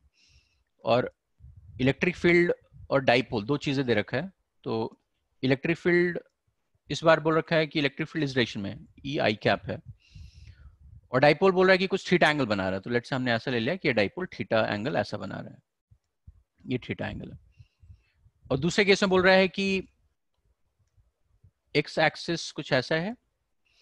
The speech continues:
और इलेक्ट्रिक फील्ड अब जो है वो रूट थ्री जे कैप है, रूट थ्री जे कैप, इलेक्ट्रिक फील्ड जो है वो इधर है, रूट थ्री जे कैप है, और डाइपोल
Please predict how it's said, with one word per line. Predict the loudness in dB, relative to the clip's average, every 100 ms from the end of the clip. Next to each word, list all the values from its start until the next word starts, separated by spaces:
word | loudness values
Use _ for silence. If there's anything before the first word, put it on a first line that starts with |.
| _ _ _ _ _ _
और | 2 4
इलेक्ट्रिक | 4 4 2
फील्ड | 4 4
अब | 4
जो | 4
है | 2 2
वो | 0
रूट | -2 -4 -4
थ्री | -2 0
जे | 2 4
कैप | 4 4 0
है, | -10 -6
रूट | -8 -4
थ्री | -4
जे | 0 -2
कैप, | -2 -10 -16 -20 -6
इलेक्ट्रिक | -6 -4 -10
फील्ड | -8 -8 -6
जो | -8
है | -8
वो | -10 -8
इधर | -6 -4 -6
है, | -8 -16 _ _ _ _ _ _ _ _ _ _ _ _
रूट | -8 -8 -10
थ्री | -8 -6
जे | -6 -4
कैप | -2 -2 -4
है, | -10 -10 _ _ -20 _ -20 _ _ _ _ -6
और | 2
डाइपोल | 2 2 2 2